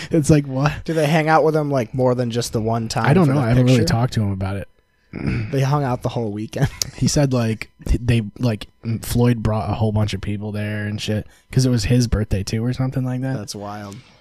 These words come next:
Speaker 1: It's like, what the fuck? What are the chances, dude? He loves Aruba, apparently. Floyd's a big Aruba guy.
Speaker 2: Put on the poll.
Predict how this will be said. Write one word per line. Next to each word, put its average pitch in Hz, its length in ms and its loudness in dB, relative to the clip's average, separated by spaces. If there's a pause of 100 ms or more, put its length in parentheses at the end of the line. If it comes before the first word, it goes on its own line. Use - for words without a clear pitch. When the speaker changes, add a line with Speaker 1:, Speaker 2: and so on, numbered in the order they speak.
(640)
Speaker 1:
It's - 120 -6
like, 127 100 0
what 123 140 0
the 156 100 -6
fuck? 107 500 -8 (240)
What 120 180 -2
are 117 80 -2
the 90 80 -6
chances, 101 440 -10
dude? 82 160 -10
He 107 100 -6
loves 101 280 -6
Aruba, 78 400 -6
apparently. 87 460 -6 (360)
Floyd's 107 360 -6
a 90 100 -8
big 101 220 -8
Aruba 92 380 -6
guy. 92 260 -8 (840)
Speaker 2:
Put - 100 -2
on 156 140 -4
the 165 60 -4
poll. 190 420 4